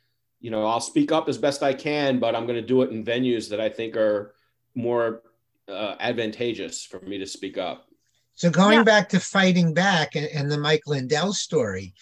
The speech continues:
Speaker 2: if Bed Bath and Beyond, and I think Target, I'm not sure, is refusing to sell his product because of his political views,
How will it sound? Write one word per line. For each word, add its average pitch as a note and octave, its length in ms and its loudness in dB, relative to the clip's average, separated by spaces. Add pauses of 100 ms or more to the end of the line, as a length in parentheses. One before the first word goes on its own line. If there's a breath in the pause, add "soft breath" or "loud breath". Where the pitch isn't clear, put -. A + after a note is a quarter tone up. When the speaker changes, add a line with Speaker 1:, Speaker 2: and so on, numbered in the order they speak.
(360 soft breath)
Speaker 2:
if D3+ 200 2
Bed F#3 240 4
Bath G3 280 4
and E3+ 140 2
Beyond, D#3+ 540 2
and A#2+ 240 -6
I B2 100 -4 (140)
think G#3 220 -2
Target, A2+ 440 -4
I'm A2+ 80 -8
not B2 200 -8
sure, D#3 360 0 (340 soft breath)
is D3+ 160 0
refusing F#3 500 2
to D3 120 -2
sell F3+ 260 4
his D#3+ 180 0
product E3 580 2
because C3+ 440 -6
of A#2+ 160 -10 (120)
his G#3+ 280 0
political E3 560 0
views, B2+ 600 -4